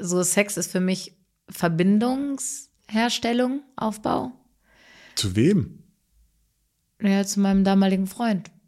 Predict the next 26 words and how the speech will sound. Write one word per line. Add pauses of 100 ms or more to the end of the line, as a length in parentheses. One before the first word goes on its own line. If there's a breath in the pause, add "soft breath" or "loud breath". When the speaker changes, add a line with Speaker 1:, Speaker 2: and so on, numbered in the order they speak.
(420)
Speaker 2:
Ja,
aber
das
hatte
nichts
mit
einer,
mit
einer,
äh,
ich
hab
keine
Lust
auf
Sex,
anonyme
Sex
mit
Cremeparty
zu
tun. (680 loud breath)
Speaker 1:
Nee,
ich
hab
ja,